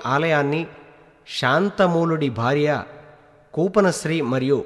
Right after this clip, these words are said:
ఆమె కుమారుడు రెండవ వీరపురుషదత్తుడు నాగార్జునకొండలో నిర్మించారు.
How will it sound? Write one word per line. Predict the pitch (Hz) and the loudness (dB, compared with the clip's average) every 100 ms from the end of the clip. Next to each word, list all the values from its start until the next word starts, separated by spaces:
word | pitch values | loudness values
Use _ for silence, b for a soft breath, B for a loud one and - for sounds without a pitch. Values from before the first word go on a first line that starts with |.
| - | -4
ఆమె | 127 143 | -2 0
కుమారుడు | 135 139 156 156 151 160 | 0 0 2 2 2 -2
రెండవ | 123 127 160 147 98 - - - - _ _ _ | -2 0 0 0 -2 -12 -20 -20 -20 _ _ _
వీరపురుషదత్తుడు | 110 147 185 165 156 151 147 139 - 135 143 147 - - - _ | -4 0 0 0 -4 -2 -2 -2 -2 -2 -2 -6 -18 -20 -20 _
నాగార్జునకొండలో | 110 117 165 196 170 180 156 139 135 127 143 | -4 0 2 2 2 0 2 0 0 -2 -2
నిర్మించారు. | 123 110 120 - 98 95 | -2 -4 -6 -6 -10 -12